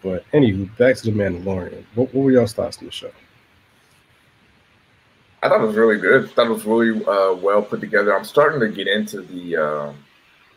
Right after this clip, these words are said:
Speaker 2: like, the thirty-five to forty-five minute episode long, like, length of the episodes. Like, I'm, I'm glad that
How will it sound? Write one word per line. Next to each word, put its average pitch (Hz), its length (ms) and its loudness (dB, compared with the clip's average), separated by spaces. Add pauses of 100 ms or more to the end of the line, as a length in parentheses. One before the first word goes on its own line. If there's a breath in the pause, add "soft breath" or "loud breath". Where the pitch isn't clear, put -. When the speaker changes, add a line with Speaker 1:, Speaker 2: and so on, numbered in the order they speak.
(180)
Speaker 2:
like, 90 220 -4
the - 160 -2 (100)
thirty-five 92 1160 0
to 78 60 -14
forty-five 90 600 0
minute 90 220 0
episode 92 480 0
long, 101 340 0
like, 78 240 0
length 92 300 -8
of 80 180 0
the - 80 -2
episodes. 104 500 2
Like, 90 140 2
I'm, 107 220 0
I'm 123 240 -2
glad 101 340 2
that 92 180 2